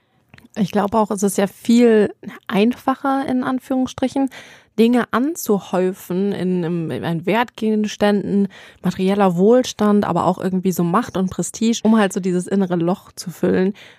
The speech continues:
Eine Sache, die irgendwie für mich gar nicht in Frage kommt. Also ich habe irgendwie, ähm,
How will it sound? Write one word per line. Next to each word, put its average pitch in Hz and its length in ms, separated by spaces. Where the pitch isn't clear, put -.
Eine 185 100
Sache, 202 220
die 190 260
irgendwie 175 300
für 180 140
mich 214 220
gar 180 200
nicht 233 160
in 247 120
Frage 262 440
kommt. 294 400
Also 208 180
ich - 160
habe 214 160
irgendwie, 196 380
ähm, 175 260